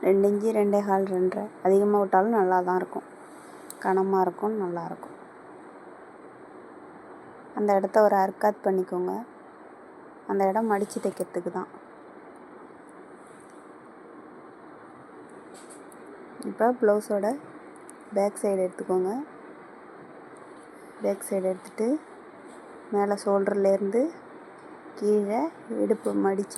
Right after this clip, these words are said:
தைக்கிறோம் இல்லையா, அந்த பகுதியை எடுத்து ப்ளவுஸோட உயரத்தை பார்த்துக்கோங்க.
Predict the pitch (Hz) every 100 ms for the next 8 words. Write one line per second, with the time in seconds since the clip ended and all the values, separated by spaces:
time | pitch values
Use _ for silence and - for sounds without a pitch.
0 | - 190 190 185 185 196 226 214 190 185
1 | 185 185 185 180 180 185 233 302 - -
2 | - - - - - - - - - -
3 | - - - - - - - 208 208 -
4 | 247 302 214 202 214 214 196 226 208 196
5 | 208 196 185 185 175 185 180 175